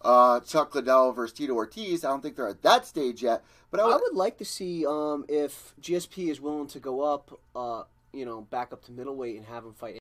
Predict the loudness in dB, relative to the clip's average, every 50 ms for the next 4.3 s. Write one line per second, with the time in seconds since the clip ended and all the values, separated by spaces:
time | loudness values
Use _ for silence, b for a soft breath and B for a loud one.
0 | -16 -16 -16 -16 -16 -16 -16 -14 -12 -12 -12 -10 -10 -10 -10 -10 -10 -12 -14 -16
1 | -20 _ _ _ -12 -10 -10 -8 -8 -8 -10 -10 -12 -14 -14 -14 -12 -14 -14 -16
2 | -16 -14 -12 -12 -14 -14 _ -14 -14 -14 -14 _ _ _ -10 -10 -8 -8 -10 -10
3 | -12 -14 -16 -14 -14 -12 -12 -12 -12 -12 -12 -14 -14 -16 -14 -14 -14 -14 -14 -18
4 | -20 -16 -16 -14 -16 -16